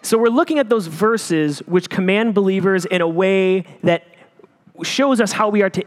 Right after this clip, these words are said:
interact with one another. So over the past three weeks, we've learned that we, we must first love one another, that we must accept one another, and lastly, that we must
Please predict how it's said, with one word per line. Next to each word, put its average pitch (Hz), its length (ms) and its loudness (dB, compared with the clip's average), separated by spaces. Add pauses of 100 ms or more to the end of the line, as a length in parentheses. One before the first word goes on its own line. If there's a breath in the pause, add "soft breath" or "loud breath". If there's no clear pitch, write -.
interact 190 640 -2
with 156 160 -6
one 151 160 -2
another. 110 400 -6 (520)
So 185 160 -2
over 185 120 0
the 185 100 0
past 190 420 -2
three 247 220 0
weeks, 175 560 -4 (460 soft breath)
we've 185 160 2
learned 185 260 2
that 175 100 0
we, 175 200 -2
we 175 180 0
must 170 340 0
first 165 480 -4
love 190 360 0
one 139 200 -6
another, 101 380 -10 (800 soft breath)
that 156 140 0
we 156 100 2
must 156 480 -2
accept - 640 -6 (100)
one 127 200 -8
another, 95 400 -12 (800 soft breath)
and 175 240 2
lastly, 185 500 0
that 160 160 -2
we 175 120 -2
must 165 420 -2